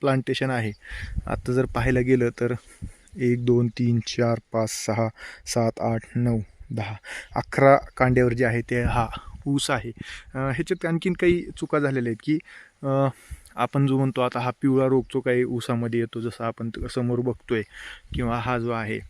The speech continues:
बेने बदल शहाऐंशीमध्ये अत्यंत गरजेची आहे. कारण की आपल्याकडं काय कुठंतरी दहा दहा, पंधरा पंधरा वर्ष झालेलं बेन आहे आणि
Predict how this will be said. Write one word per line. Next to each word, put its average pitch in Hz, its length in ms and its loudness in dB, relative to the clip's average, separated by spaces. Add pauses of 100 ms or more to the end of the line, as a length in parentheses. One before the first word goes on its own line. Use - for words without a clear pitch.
(560)
बेने 170 280 4
बदल 180 440 0
शहाऐंशीमध्ये 147 560 -2
अत्यंत 127 340 -2
गरजेची 120 540 0
आहे. - 200 -12 (180)
कारण 120 160 -4
की 123 100 -4
आपल्याकडं 127 380 -2
काय 127 220 -4 (520)
कुठंतरी 139 480 2
दहा 131 220 0
दहा, 127 180 2
पंधरा 127 260 0
पंधरा 123 260 -2
वर्ष 123 280 0
झालेलं 117 420 0
बेन 120 260 2
आहे 113 280 -4
आणि 113 240 -4